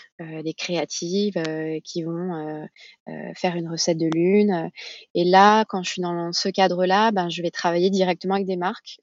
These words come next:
heu, quand c'est alimentaire en tout cas ou quand c'est même cosmétique parfois, heu et soit je vais utiliser leurs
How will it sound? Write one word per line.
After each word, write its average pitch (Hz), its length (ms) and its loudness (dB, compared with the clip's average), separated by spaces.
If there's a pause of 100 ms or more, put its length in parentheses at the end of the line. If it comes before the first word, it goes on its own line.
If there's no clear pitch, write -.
heu, 180 140 -10
quand 190 80 -4
c'est 196 160 2
alimentaire 185 500 0
en 208 60 -4
tout 180 160 -12
cas 208 100 0
ou 214 40 -2
quand 196 180 -8
c'est - 180 -10
même 196 200 -6
cosmétique 226 640 -6
parfois, - 360 -8 (760)
heu 180 320 -2
et 170 100 -8
soit 214 180 0
je 214 80 2
vais 208 80 6
utiliser 185 340 -4
leurs 170 160 -8